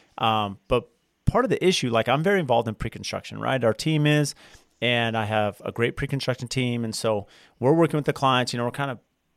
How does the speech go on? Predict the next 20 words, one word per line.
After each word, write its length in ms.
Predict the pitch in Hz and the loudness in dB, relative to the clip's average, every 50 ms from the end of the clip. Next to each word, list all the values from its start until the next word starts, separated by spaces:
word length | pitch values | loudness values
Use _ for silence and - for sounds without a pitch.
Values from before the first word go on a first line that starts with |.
| _ - | _ -2
doing 160 | 135 127 127 | 0 2 4
our 80 | 120 | 4
best 280 | 113 98 120 117 117 - | 4 4 2 2 2 0
to 40 | 117 | -2
drive 220 | 104 110 104 110 | 0 2 2 2
the 60 | 113 | 0
project 420 | - - 110 104 104 - - - - | 0 2 2 2 2 0 -2 -6 -6
with 80 | 104 | -6
the 80 | - 98 | -4 -4
architect 480 | 95 95 - 107 - - 104 98 - 107 | -4 -4 -6 -8 -6 -4 -4 -4 -4 -6
and 80 | 101 | -8
designer 440 | 101 92 101 98 98 104 101 101 104 | -8 -6 -6 -6 -6 -6 -6 -6 -6
and, 240 | 104 98 95 95 - | -6 -6 -8 -8 -10
you 80 | 107 | -8
know, 140 | 107 104 98 | -8 -8 -6
landscape 460 | 92 98 101 104 98 - - 104 - | -6 -6 -6 -6 -6 -4 -4 -4 -2
architect 420 | 98 104 101 - 101 - 107 98 - | -2 -4 -4 -6 -4 -4 -4 -4 -4
and 80 | 107 | -8
everyone 300 | 104 101 98 101 101 98 | -8 -6 -6 -6 -8 -8
involved. 400 | 98 98 95 117 135 147 131 - | -8 -4 0 4 4 4 2 0